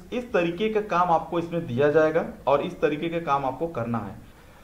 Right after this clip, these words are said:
अगर आप इसमें interested हैं, इसमें आप काम करना चाहते हैं, तो इसके लिए आप apply कर सकते हैं। Apply करने के लिए सबसे पहले आप अपने पीसी या laptop में सबसे पहले Google Chrome को open कर लेंगे।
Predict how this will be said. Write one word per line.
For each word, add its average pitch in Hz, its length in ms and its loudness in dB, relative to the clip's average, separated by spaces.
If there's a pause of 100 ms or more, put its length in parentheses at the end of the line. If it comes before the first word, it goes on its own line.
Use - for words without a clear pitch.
(400)
अगर 160 180 6
आप 220 260 6
इसमें 196 260 -4
interested 170 540 0
हैं, 196 220 -2
इसमें 170 260 -6
आप 175 160 -4
काम 160 200 0
करना 135 340 -4
चाहते 135 400 -6
हैं, 175 240 -4 (280)
तो - 60 -6
इसके 170 380 -6
लिए 202 100 2
आप 170 160 2
apply 143 300 -2 (120)
कर 131 100 2
सकते - 320 -8
हैं। 110 220 -10 (360)
Apply 185 340 4
करने 202 320 -2
के 196 100 -8
लिए 202 80 4
सबसे 185 280 -6
पहले 170 240 0
आप 160 220 0
अपने 151 280 -10
पीसी 151 400 -10
या 156 60 2
laptop 139 540 -2
में 165 120 -4
सबसे 165 280 -8
पहले 135 280 -4
Google 131 320 -4
Chrome 123 280 -2
को 127 100 -2
open 127 240 -4
कर 147 140 -6
लेंगे। 160 380 -6